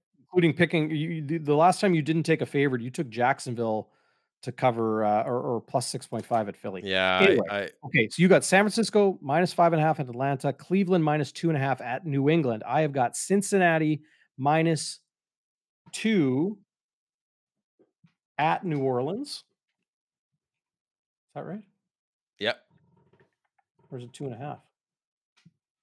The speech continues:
Speaker 1: Well, you're gonna have to go to S I A dot com slash bonfire and, and find out. It is Cincinnati minus two at New Orleans. And then I've got the Chargers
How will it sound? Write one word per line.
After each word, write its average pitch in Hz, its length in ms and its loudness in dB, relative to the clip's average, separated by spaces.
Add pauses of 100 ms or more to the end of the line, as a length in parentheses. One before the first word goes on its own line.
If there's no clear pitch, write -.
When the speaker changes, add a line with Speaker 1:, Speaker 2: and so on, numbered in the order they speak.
(800)
Speaker 1:
Well, 135 80 -4
you're 135 120 -2
gonna 151 120 4
have 147 100 0
to 151 60 -4
go 135 100 4
to 143 140 2
S 139 180 0
I 143 60 2
A 131 120 4
dot 127 180 0
com 127 200 0
slash 117 300 0
bonfire 120 400 -2
and, 107 220 -10
and 110 140 -16
find 110 240 -12
out. 117 200 -6
It 127 100 -2
is 139 240 0 (240)
Cincinnati 139 480 0
minus 127 300 -2
two 123 320 -6 (320)
at 143 160 -2
New 139 120 -2
Orleans. 123 400 0
And 139 160 -6
then 135 120 0
I've 131 100 -2
got 131 180 0
the 117 100 -10
Chargers 139 1080 0